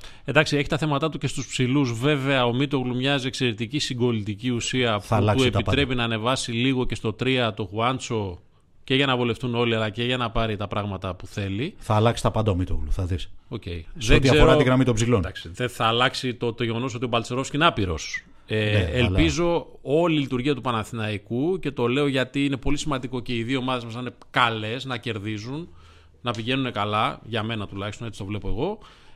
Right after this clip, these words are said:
Speaker 1: Ε, θα αλλάξει ίσως όλη η λειτουργία της ομάδας, αν ηρεμήσει ο Παναθηναϊκός και το μυαλό του Λεσόρ. Και το ισορροπήσει ακόμα περισσότερο, γιατί είναι κομβικό αυτό, έτσι.
Speaker 2: Μα η παρουσία του Μίτογλου βοηθάει και σε αυτό.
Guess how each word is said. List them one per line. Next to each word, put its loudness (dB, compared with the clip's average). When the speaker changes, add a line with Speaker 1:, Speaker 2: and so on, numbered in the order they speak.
Speaker 1:
Ε, -4
θα -2
αλλάξει 2
ίσως -2
όλη 4
η 4
λειτουργία 0
της -8
ομάδας, 0
αν 2
ηρεμήσει 2
ο 0
Παναθηναϊκός -4
και -6
το -4
μυαλό 2
του -4
Λεσόρ. 0
Και -12
το -2
ισορροπήσει 0
ακόμα 0
περισσότερο, -2
γιατί -4
είναι -4
κομβικό 0
αυτό, -6
έτσι. -12
Speaker 2:
Μα 0
η -2
παρουσία 4
του 0
Μίτογλου 6
βοηθάει 2
και -4
σε -4
αυτό. -4